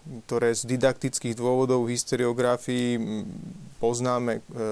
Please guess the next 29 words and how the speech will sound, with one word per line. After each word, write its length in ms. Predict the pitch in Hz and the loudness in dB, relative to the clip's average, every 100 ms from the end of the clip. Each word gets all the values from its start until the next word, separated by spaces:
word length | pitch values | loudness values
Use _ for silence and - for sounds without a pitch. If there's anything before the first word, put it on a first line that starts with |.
| 104 101 | -4 -4
sedem 480 | - 123 127 135 | -2 0 2 0
krížových 560 | 131 127 127 131 131 127 | 0 -2 0 0 0 0
výprav 480 | 127 131 139 131 120 | -2 -2 0 0 2
veľkých, 440 | 117 120 131 127 120 | 2 0 -2 -2 0
ale 240 | 117 110 101 - | 0 -2 -4 -4
krížových 480 | 117 127 120 120 | -2 -2 -2 -2
výprav 280 | 120 127 117 117 | -2 0 0 2
bolo, 320 | 120 120 120 | 2 4 2
e, 40 | - - - - - 110 104 - | -2 -20 -20 -16 -6 -6 -4 -8
v 40 | - | -4
tom 160 | 131 113 | -2 -2
spektre 540 | - 131 120 135 120 | 0 0 0 0 2
asi 240 | 117 123 | 2 0
dvestopäťdesiatich 1040 | 110 117 - 120 - 117 123 131 123 120 110 | 0 0 0 -4 -2 0 2 2 2 0 0
rokov, 400 | 113 117 135 127 131 | 2 2 4 4 4
od, 240 | 113 113 - | 2 -2 -2
e, 60 | 113 113 113 113 110 - | -2 2 2 2 0 -2
jedenásteho 960 | 123 123 127 127 117 - - 123 127 120 | 0 2 2 2 0 0 0 0 2 0
do 220 | 117 110 | 2 2
druhej 320 | 117 131 123 113 | 2 0 2 2
polovice 480 | 123 123 123 - 117 | 2 2 2 -2 -2
trinásteho 580 | 123 123 120 - 123 117 | 0 2 2 0 -2 -2
storočia 480 | - 123 123 131 113 | -2 -2 -2 -2 0
viac. 400 | 123 117 117 - | 4 4 2 -4
Boli 240 | 113 110 107 | -2 0 0
aj 80 | 110 | 2
malé 320 | 117 123 117 | 4 4 2
krížové 560 | 117 117 117 120 113 | 0 -2 0 2 2
výpravy, 560 | 120 113 113 113 117 | 0 -2 0 2 0